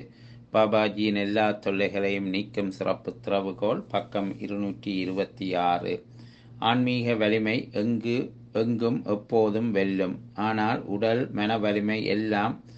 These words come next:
காலையில் தோன்றி மாலையில் மறைந்துவிடும். சீக்கிரமே நாம் எல்லாம் ஆன்மீக வீரர்கள் என்று காட்ட வேண்டும். ஆன்ம வலிமை என்பது நமது பிறப்புரிமை.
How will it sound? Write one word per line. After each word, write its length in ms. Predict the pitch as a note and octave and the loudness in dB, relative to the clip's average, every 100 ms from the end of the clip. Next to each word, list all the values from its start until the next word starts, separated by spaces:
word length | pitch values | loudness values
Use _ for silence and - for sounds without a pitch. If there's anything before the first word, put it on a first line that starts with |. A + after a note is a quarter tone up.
| - - | -20 -20
காலையில் 600 | - G#2 A2+ A#2 A2+ A2 | 0 4 6 4 2 -2
தோன்றி 440 | - G#2 G#2 F#2+ C3 | -2 0 0 0 -2
மாலையில் 580 | - G2+ G#2 G#2 G2+ G#2+ | -2 -2 2 2 2 2
மறைந்துவிடும். 680 | G2 G2 F#2+ F#2 F2+ F2+ - - - - - - | 2 2 2 -2 -2 -2 -4 -8 -20 -20 -20 -4
சீக்கிரமே 640 | B2+ B2+ - B2 A2+ A2+ C#3 - | 0 0 2 2 2 2 0 -2
நாம் 400 | G#2 G#2+ A2 A#2+ - | 0 2 2 0 -2
எல்லாம் 520 | F#2+ G#2 G#2+ G#2+ B2 - - - | 0 2 2 2 0 -4 -14 -6
ஆன்மீக 540 | G3+ A2 A#2 A2 A2 | -2 0 0 -2 -2
வீரர்கள் 640 | G2+ G#2 G#2+ G#2+ F#2+ G#2+ - | 0 2 2 0 -2 -2 -2
என்று 320 | G2+ G2+ G#2 | -2 -2 -4
காட்ட 420 | - F#2+ - G2 | 2 2 2 0
வேண்டும். 460 | F#2 F#2 F#2 F#2 G2 - - - - | 0 -2 -2 -4 -6 -10 -18 -20 -4
ஆன்ம 400 | A2+ A#2 B2+ A#2+ | 0 2 2 2
வலிமை 400 | G#2+ G#2+ A2+ A2+ | 2 2 0 0
என்பது 500 | G#2+ G2+ G#2 G#2 G2+ C3 | 0 0 0 0 0 -2
நமது 340 | - G2+ G#2 G#2 | -2 -2 0 -2
பிறப்புரிமை. 720 | - G2 F#2+ - F#2 F#2 F#2 | 0 0 0 -2 -4 -2 -2